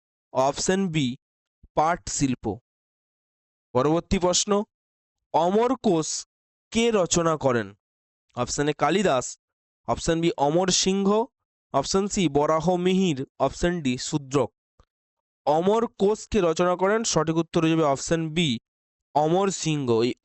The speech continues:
অমর কোষের অমর থেকে মনে রাখবো অমর সিংহের অমর, দুটো কমন, তাই সঠিক উত্তর অমর সিংহ।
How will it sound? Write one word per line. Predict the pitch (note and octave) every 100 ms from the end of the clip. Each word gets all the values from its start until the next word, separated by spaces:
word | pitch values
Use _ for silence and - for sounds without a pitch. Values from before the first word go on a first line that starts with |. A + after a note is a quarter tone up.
| C#3+
অমর | F3 G#3+ A3+
কোষের | G3+ G3 G#3 E3+
অমর | D3 E3+ F3+
থেকে | F3+ E3+
মনে | D3+ C#3 C#3
রাখবো | C3+ D#3+ A3 - - - _ _ C3+
অমর | D3 E3 F3+ F3+
সিংহের | - E3 D#3+ G3+ -
অমর, | C#3 D3 C#3 A2+ - _ _
দুটো | C3+ C#3 E3 -
কমন, | D#3 F#3+ B3 C4
তাই | C#3
সঠিক | C3 B2+ C#3 C#3+
উত্তর | - A3 C#4 _ _ _ _
অমর | A#2 C3 E3+ G3+ -
সিংহ। | C#3 B2